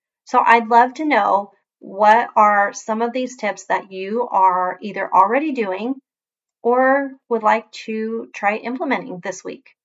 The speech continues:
Let us know over in the Facebook community which of these tips that you're already doing. Maybe you haven't been doing any of these and you're thinking, "Okay, I need to try one or two of these this week." Come share it over in our Facebook community. We'd love to be cheering you on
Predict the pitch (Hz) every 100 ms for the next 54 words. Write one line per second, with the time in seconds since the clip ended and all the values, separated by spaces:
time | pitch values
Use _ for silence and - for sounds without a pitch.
0 | _ _ _ _ _ _ _ _ - 220
1 | 285 277 311 277 269 285 277 269 233 240
2 | 247 - 220 220 247 - - _ _ _
3 | _ 214 240 277 254 254 254 262 254 -
4 | 220 180 - _ _ _ 208 214 254 269
5 | 285 269 254 247 247 254 _ _ - 214
6 | 247 277 262 254 247 233 220 214 180 190
7 | 247 240 196 190 185 190 196 196 208 220
8 | 214 _ 233 220 214 214 208 208 - 196
9 | 214 196 175 190 208 214 214 214 202 196
10 | 202 196 185 220 208 185 185 180 175 -
11 | 190 185 196 185 - _ _ _ _ -
12 | 247 269 - 240 240 262 214 214 226 220
13 | 214 190 185 - 247 - 254 262 269 277
14 | 285 269 214 190 202 214 - 208 202 -
15 | 196 185 180 240 254 247 247